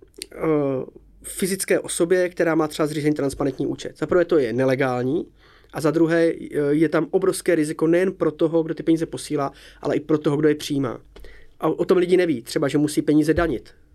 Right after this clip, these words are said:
které získají ze sbírky, pokud není ohlášeno veřejnou sbírkou a tak dále. Tam spousta dalších, jako, rizik. Ale, eh, neposílat peníze teď před Vánoci, blíží se Vánoce, neposílejte peníze nikomu, koho neznáte, anebo nenechte se uchlácholit tím, že má transparentní účet. To nic neznamená.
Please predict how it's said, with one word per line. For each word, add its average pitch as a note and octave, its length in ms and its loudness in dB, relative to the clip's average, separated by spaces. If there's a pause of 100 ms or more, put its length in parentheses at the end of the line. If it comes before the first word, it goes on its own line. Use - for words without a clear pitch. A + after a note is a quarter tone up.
(180)
které C#3 280 2
získají C3+ 360 -2
ze C#3 80 -4
sbírky, C3+ 340 -2
pokud C#3 220 -4
není C#3 240 4
ohlášeno C3 360 -2
veřejnou B2 280 -2
sbírkou - 340 -8 (300)
a C3 80 -6
tak D#3 160 2
dále. C#3+ 160 0
Tam C#3+ 100 -2
spousta D3 300 -6
dalších, D3 300 -2
jako, C3 180 0
rizik. C#3 320 -4
Ale, E3 200 2 (640)
eh, C#3+ 220 0
neposílat F3 920 0
peníze F3 320 2
teď E3 120 0
před - 180 0
Vánoci, F3+ 420 0
blíží D#3 200 -2
se C#3+ 120 -2
Vánoce, D3 420 0 (260)
neposílejte E3 600 2
peníze D3+ 480 0
nikomu, D3 520 0 (240)
koho C#3+ 180 0
neznáte, C#3+ 560 0
anebo C#3+ 320 -2 (440)
nenechte D3+ 280 2
se - 160 -4
uchlácholit D3 520 -2
tím, C#3+ 100 0
že C#3+ 80 0
má C#3+ 100 0
transparentní C3 520 -4
účet. - 220 -8
To - 80 -4
nic C3 140 0
neznamená. A#2+ 420 -6